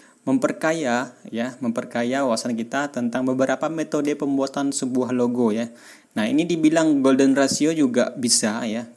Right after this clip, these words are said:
Kalau, eh, metode lain juga bisa, tapi di sini saya, saya akan menggunakan beberapa angka yang ada di golden ratio, yaitu perbandingan skala dari lingkaran satu ke lingkaran dua menggunakan angka yang ada di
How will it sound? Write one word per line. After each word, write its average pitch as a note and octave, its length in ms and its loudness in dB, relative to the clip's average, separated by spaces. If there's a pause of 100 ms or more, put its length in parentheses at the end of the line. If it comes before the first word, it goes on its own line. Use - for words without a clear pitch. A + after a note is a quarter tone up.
Kalau, A#2+ 640 0 (400)
eh, B2+ 240 -4
metode B2+ 320 -2
lain C3+ 160 0
juga A#2+ 240 2
bisa, A2+ 320 -2
tapi C#3 320 -4
di C#3 80 0
sini D3+ 160 -4
saya, B2+ 480 0
saya C3 320 0
akan D3 160 -2
menggunakan C3+ 800 0
beberapa A#2+ 560 0
angka E3+ 560 0
yang D3 160 -4
ada C3+ 300 2
di C#3 180 -2
golden A#2+ 320 -2
ratio, A#2 320 -2
yaitu A2+ 480 -4 (480)
perbandingan C3 720 2
skala C#3 560 0
dari A#2+ 240 0
lingkaran A#2+ 380 -2
satu B2+ 340 -4
ke B2+ 80 -4
lingkaran A#2 380 0
dua C3 180 -4
menggunakan A#2 560 -4
angka C3 400 -8
yang D3 160 -4
ada A#2+ 400 -4
di C#3+ 240 -4